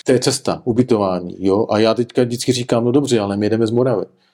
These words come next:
Všechny závody v českém poháru jsou v podstatě v Čechách. Takže my jedeme Příbram, my jedeme Tábor, my jedeme Karlovy Vary, my tam jezdíme ze Zlína. No, v-, na Moravě je jeden závod, což je ve Zlíně. Jinak je všechno v Čechách.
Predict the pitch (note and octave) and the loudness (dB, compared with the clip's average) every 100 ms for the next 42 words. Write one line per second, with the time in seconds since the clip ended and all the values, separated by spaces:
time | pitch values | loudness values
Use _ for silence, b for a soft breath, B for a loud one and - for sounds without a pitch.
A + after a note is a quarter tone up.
0 | _ _ - A2+ - D#3+ B2+ A2 A2+ A2+ | _ _ -2 0 2 4 4 4 2 2
1 | A#2 A#2 - C3 C3 A#2+ A2+ A2 A2 - | 0 -4 -2 -2 0 0 0 -2 -4 0
2 | A2+ G#2+ A2 A2 - G#2+ - A2+ - - | 0 2 0 -4 -4 -4 -4 -4 -2 -4
3 | - - - _ _ _ A2 G2+ G#2+ A#2 | -4 -6 -12 _ _ _ 0 2 4 4
4 | C3 A#2+ A2+ - A2+ A2 A2 G#2 A2+ C#3+ | 4 2 -2 -2 0 0 0 0 2 2
5 | C3+ B2+ A#2+ A2 A2+ A2+ B2+ D3 C#3 A#2 | 2 0 0 0 0 0 2 0 0 0
6 | A#2 A2+ G#2+ G#2 F#2+ - G#2 G#2+ A2 G#2+ | 0 0 0 0 -2 -4 -6 -4 -2 0
7 | G2+ A#2 A#2 B2 C3+ C3+ F2 _ _ _ | 0 0 2 2 0 -2 -6 _ _ _
8 | _ _ _ _ G2+ G2+ F#2+ G2+ G#2 A#2 | _ _ _ _ -2 -2 0 0 2 2
9 | B2 B2 C3 B2+ - A#2 G2+ G2+ G2 G#2+ | 0 2 0 0 -2 -2 0 0 -2 -2
10 | B2 B2 A#2 A2 A#2 A#2+ A2+ A2+ A2+ A2 | 0 0 0 -2 -4 -4 -2 -2 -2 -4
11 | F2+ - _ G#2+ G#2 G#2 - G#2 B2 - | -4 -8 _ -2 0 -2 -4 -4 -6 -4
12 | A2+ - F#2 | -4 -4 -8